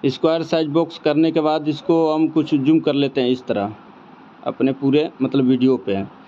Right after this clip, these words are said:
उसके बाद आपको आना है color and fill, इस पे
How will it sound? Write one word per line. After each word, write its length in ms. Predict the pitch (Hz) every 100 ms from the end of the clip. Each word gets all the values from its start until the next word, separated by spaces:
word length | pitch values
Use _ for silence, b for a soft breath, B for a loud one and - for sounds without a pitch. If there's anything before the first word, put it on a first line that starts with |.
| B B -
उसके 240 | 135 175
बाद 140 | 165 165
आपको 360 | 156 147 156 151
आना 240 | 151 165
है 100 | 160
color 300 | - 151 156
and 180 | 151 135 -
fill, 320 | 139 123 101 - 123
इस 120 | -
पे 200 | -